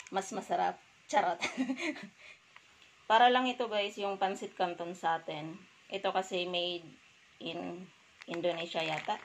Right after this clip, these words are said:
So, parang ganon. Produkto ito from Indonesia. Sa pagkakaalam ko lang. Meron akong kumukulong tubig dito. Ilagay lang natin yung noodles.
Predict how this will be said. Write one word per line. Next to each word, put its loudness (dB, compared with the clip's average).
So, -4
parang 4
ganon. -6
Produkto 0
ito -4
from -4
Indonesia. -6
Sa -12
pagkakaalam -4
ko -12
lang. -12
Meron 4
akong 0
kumukulong 0
tubig -2
dito. 0
Ilagay 6
lang 4
natin 4
yung 0
noodles. 0